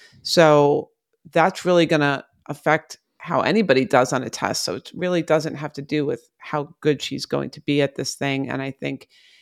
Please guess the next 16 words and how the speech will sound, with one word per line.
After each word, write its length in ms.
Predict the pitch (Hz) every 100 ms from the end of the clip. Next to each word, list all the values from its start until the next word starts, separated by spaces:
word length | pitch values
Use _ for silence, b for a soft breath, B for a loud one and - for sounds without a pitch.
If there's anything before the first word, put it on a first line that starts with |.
| b
in 140 | - 151
the 60 |
past, 480 | 143 180 220 175 185
she 120 | -
probably, 600 | 151 156 156 160 170 165
I 200 | 165 160
would 120 | 185 190
assume 540 | 190 - 175 156 151 147
based 260 | 151 147
on 120 | 143 139
what 140 | 143
she's 220 | - 139
saying, 300 | - 139 135
that 140 | 135 139
she 200 | - 135
has 320 | 135 139 -